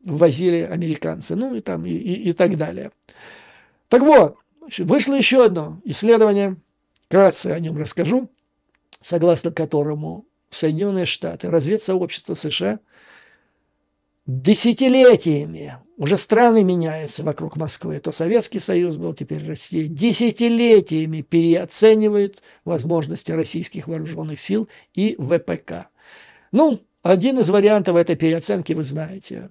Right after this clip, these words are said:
когда в феврале, после двадцать четвёртого февраля, на Западе ожидали, что агрессор может закончить войну где-то за неделю. Но я вам напомню,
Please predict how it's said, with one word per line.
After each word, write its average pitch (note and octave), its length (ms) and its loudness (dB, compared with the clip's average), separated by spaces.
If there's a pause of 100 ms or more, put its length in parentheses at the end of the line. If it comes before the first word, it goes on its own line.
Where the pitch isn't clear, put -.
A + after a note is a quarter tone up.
(120)
когда D#3+ 600 -6 (440)
в - 40 -20
феврале, F#3 480 6
после D#3+ 280 -6
двадцать D3+ 320 -2
четвёртого E3 340 -4
февраля, F#3+ 500 0 (600)
на F3 220 4
Западе G3 440 4
ожидали, F3+ 640 2
что D#3+ 600 -8
агрессор E3+ 680 2 (640)
может D#3 480 2 (1000)
закончить F3+ 580 2
войну F3+ 400 2
где-то E3 360 2
за C3+ 160 2
неделю. D3+ 580 -4 (360)
Но F#3 120 0
я A#3+ 60 2
вам A#3 100 2
напомню, G#3 680 0